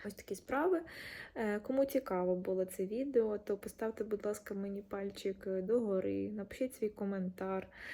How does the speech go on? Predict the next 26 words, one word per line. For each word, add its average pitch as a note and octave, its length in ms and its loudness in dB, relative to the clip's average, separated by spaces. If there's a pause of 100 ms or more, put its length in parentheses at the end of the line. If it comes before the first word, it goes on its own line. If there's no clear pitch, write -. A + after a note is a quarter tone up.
(300)
М, G#3 380 -4
мені B3 180 4
дуже A#3+ 280 4
приємно G3 540 0
читати G3 480 -4
ваші G3 640 0
коментарі, G3 840 0
і F#3+ 80 4
всі A3 340 -2
з G3 60 0
вас, G3+ 540 -2
е, F#3+ 220 2 (140)
це G3 200 0
просто - 400 -2
<laughs> - 300 -4
якісь C4+ 340 0
неймовірні B3+ 560 6
люди. E4 280 12
Ви B3+ 120 4
мене B3+ 240 4
фактично B3+ 480 0
не A#3+ 140 4
знаєте, A#3+ 380 -2
але A3 140 0
підтримуєте. B3+ 760 2
Це A3 300 -4